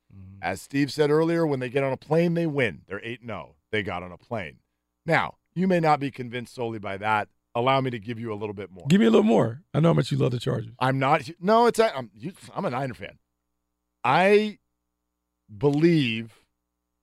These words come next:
Speaker 2: that rookie quarterbacks in their first playoff game are facing a different situation than what they are even in a big regular season game.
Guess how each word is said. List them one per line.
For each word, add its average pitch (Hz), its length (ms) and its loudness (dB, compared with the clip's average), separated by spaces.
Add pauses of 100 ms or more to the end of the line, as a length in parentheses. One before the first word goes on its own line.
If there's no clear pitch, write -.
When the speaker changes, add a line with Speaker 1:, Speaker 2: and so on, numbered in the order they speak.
(320)
Speaker 2:
that 117 200 0
rookie 156 480 0
quarterbacks 123 920 2 (100)
in 147 200 4
their 156 160 6
first 151 380 2
playoff 135 460 2
game 101 520 -8 (920)
are 131 160 4
facing 170 440 2
a 151 120 0
different 180 500 2
situation 139 1000 0 (760)
than 135 240 -2
what 147 140 2
they 147 140 6
are 131 280 6
even 170 240 -4
in 147 100 -4
a 139 40 -4
big 131 220 -2
regular 120 340 -4
season 104 380 -12
game. 80 180 -20